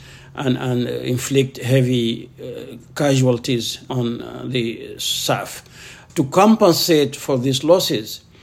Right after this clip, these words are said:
the Sudan Armed Forces had to rely on volunteer fighters from the Sudan Islamist movement,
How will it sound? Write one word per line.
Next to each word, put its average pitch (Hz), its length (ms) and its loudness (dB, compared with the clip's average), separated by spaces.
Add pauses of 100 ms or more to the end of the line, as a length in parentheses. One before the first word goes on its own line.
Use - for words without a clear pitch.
(260)
the 131 520 0
Sudan 139 680 0
Armed 143 220 -2
Forces 156 380 2
had 123 260 -2
to 143 100 -2
rely 127 680 2 (400)
on 135 320 2
volunteer 131 480 4
fighters 147 680 2
from 123 460 -2
the 120 400 -4
Sudan 131 440 -2
Islamist 127 520 0
movement, 170 640 6